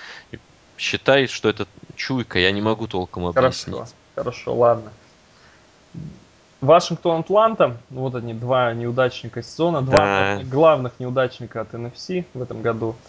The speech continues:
Speaker 2: Огромный регресс команды из плей-офф в прошлом году. Атланта вообще играла в чемпионшипе из Сан-Франциско.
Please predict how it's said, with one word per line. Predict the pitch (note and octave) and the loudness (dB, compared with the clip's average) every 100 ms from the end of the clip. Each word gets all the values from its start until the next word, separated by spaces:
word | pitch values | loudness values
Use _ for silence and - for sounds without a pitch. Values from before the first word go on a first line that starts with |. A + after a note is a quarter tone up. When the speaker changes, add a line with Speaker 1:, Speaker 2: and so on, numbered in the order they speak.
| - - - - - - _ _ | -20 -20 -20 -20 -20 -20 _ _
Speaker 2:
Огромный | C#3+ E3+ G#3+ E3+ D3+ | 4 8 6 6 2
регресс | D3 F3 G#3+ G#3+ - - | 4 4 4 4 -4 -6
команды | - D3+ E3 D#3 C#3 C3+ C3 | -2 2 2 0 0 -2 -2
из | A#2+ - - | -4 -12 -4
плей-офф | D3 D#3+ E3+ D#3+ | 0 2 4 2
в | - _ - | -2 _ -4
прошлом | C3+ - C#3 | -4 -4 -2
году. | C#3 C#3 F#3 F#3+ | -2 0 4 4
Атланта | - C3+ C3 B2+ | 4 2 2 0
вообще | B2 F#3+ | 0 -2
играла | E3+ D3+ C3+ | 2 4 4
в | |
чемпионшипе | - D3 C3+ B2 A#2 - - | 2 -6 -4 -4 -6 -10 -10
из | A2+ | -10
Сан-Франциско. | - A#2+ A#2+ A#2+ - A#2+ A2+ A2+ A2 | -8 -8 -4 -4 -4 -8 -4 -4 -4